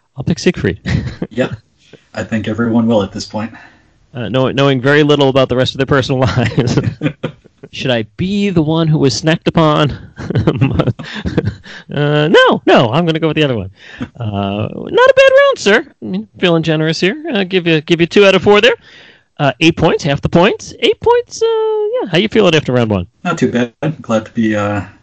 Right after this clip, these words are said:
Speaker 2: at eight points rather than zero.
Speaker 1: How quickly it could have turned the other way.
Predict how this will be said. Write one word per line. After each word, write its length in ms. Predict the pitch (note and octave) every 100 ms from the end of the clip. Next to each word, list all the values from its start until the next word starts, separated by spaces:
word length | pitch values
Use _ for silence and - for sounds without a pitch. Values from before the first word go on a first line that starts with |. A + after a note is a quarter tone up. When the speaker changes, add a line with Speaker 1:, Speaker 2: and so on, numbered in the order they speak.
| _
Speaker 2:
at 180 | - A2+
eight 140 | A#2 A2
points 340 | A#2+ B2 -
rather 220 | G#2 G2+
than 220 | G2 G2
zero. 400 | F#2+ G#2+ G2 - - _ _ -
Speaker 1:
How 140 | C3+
quickly 360 | - E3+ - D#3+
it 60 |
could 100 | D3+
have 80 | E3
turned 240 | E3 D#3
the 60 | D#3
other 120 | D#3
way. 220 | D#3+ E3